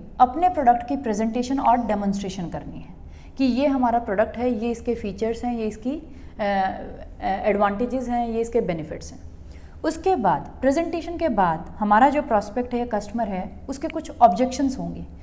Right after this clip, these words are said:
कुछ queries होंगी उसके mind में, उनको sales representative को overcome करना है ताकि वो हमारे product को purchase करने के लिए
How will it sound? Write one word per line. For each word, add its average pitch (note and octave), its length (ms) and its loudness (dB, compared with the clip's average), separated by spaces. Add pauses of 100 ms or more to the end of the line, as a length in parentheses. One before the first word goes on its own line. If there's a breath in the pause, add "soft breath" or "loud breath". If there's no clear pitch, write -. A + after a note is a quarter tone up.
(240 loud breath)
कुछ D#4 240 -4
queries C#4 340 6
होंगी A3 220 2
उसके G#3+ 200 -4
mind E3 260 -4
में, E3+ 180 -10 (420 loud breath)
उनको F4+ 360 6
sales D4+ 300 -2
representative A#3 600 -4
को C#4 160 -2 (200)
overcome C#4 480 4
करना F#3 260 -2
है B3 200 -6 (380 loud breath)
ताकि C#4 300 6
वो E4 100 4
हमारे B3+ 320 4
product A3+ 320 0
को B3+ 100 0
purchase G#3 360 -2
करने G3 320 -4
के G3 100 -4
लिए D#4+ 220 -4